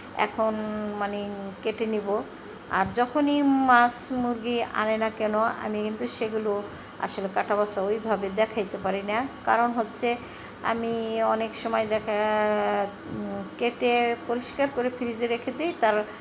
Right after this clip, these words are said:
তারপরেই কিন্তু আপনাদের সাথে শেয়ার করি। আর মাঝে মধ্যে রাত্রেবেলা মুরগি নিয়ে আসে, ওই সময় আসলে আমার, আহ, ভিডিও করা হয় না।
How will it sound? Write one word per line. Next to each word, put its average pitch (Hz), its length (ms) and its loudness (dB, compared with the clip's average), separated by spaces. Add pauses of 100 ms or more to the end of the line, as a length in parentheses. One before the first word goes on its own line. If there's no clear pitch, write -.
(600)
তারপরেই 247 540 4
কিন্তু 262 200 -2
আপনাদের 208 420 -4
সাথে 180 220 -8
শেয়ার 185 360 -2
করি। 180 140 -6 (140)
আর 202 120 -2
মাঝে 220 320 2
মধ্যে 247 360 2
রাত্রেবেলা 226 1040 4
মুরগি 220 360 -4
নিয়ে 226 220 0
আসে, 214 280 -2 (420)
ওই 240 140 2
সময় 233 340 2
আসলে 214 340 0
আমার, 196 280 2
আহ, 190 520 2 (160)
ভিডিও 208 280 2
করা 196 280 4
হয় 190 280 0
না। 180 120 -4